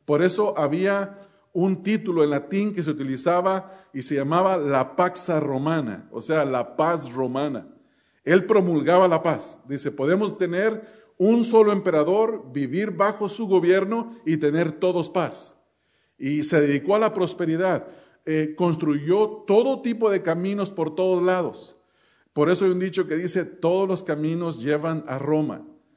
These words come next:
porque desde aquel tiempo se utilizaba eso. Estuviera usted donde estuviera, en cualquier parte del Imperio Romano, encontraría un camino por el cual se podía transportar sin ningún problema para llegar a Roma.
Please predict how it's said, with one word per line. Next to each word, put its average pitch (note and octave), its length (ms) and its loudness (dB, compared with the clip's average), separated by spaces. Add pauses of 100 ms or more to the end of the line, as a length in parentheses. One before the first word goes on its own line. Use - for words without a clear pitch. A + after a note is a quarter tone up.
(200)
porque D3+ 260 0
desde C#3 240 0
aquel F#3 240 0
tiempo F#3+ 400 -4
se D#3 80 -4
utilizaba D3 560 -4
eso. D3+ 300 -4 (420)
Estuviera D#3+ 580 2
usted A3 320 -2
donde E3+ 240 0
estuviera, D#3 580 0
en C3 120 -4
cualquier F3+ 500 -2
parte G3 320 2
del D3 140 0
Imperio E3+ 380 -2
Romano, E3+ 600 -4 (280)
encontraría D#3 1200 -2
un A3 340 2
camino F3+ 640 0
por C#3 140 -2
el B2+ 140 -4
cual F#3+ 220 4
se G#3+ 140 -2
podía D#3+ 340 -2
transportar D#3+ 960 -2
sin G#3 200 -2
ningún F3+ 280 -2
problema D#3 480 -2
para C#3+ 160 0
llegar C3+ 480 -2
a C3 100 -4
Roma. B2 420 -6